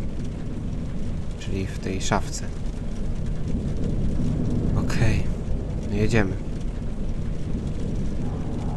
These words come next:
Co to było? Co to było?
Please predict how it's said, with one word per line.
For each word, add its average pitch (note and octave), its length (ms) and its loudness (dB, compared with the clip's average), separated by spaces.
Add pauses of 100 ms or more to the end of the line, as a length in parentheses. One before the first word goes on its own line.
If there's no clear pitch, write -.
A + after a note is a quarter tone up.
(1400)
Co C3 120 8
to A2+ 140 2
było? G2 240 2 (1700)
Co E3+ 140 12
to B2+ 160 8
było? G2+ 320 6